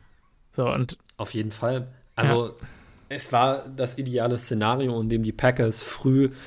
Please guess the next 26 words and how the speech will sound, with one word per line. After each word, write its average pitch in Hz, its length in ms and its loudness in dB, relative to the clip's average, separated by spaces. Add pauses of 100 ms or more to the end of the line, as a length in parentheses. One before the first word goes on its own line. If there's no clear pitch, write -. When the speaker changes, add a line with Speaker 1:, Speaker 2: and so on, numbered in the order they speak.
(240)
Speaker 2:
vierzehn 143 480 6
null 131 160 6
geführt 135 420 2
haben 139 320 0
und 113 400 2 (600)
die 113 400 0 (440)
Cowboys 127 580 6
dann 113 280 2
eindimensionaler 113 1000 0
werden 107 280 4
mussten, 131 540 2
mehr 113 260 6
werfen 107 320 0
mussten. 127 560 -2 (400)
Äh, 113 340 2 (380)
Dak 120 260 4
Prescott 127 480 0
hat 107 220 0
sechzig - 1400 -2
Pässe 131 320 2
geworfen 87 500 -8
in 92 120 -6
diesem 95 200 -12
Spiel. 95 460 -8
Speaker 1:
Ja. 151 140 -4 (1000)
Speaker 2:
Ja, - 200 -8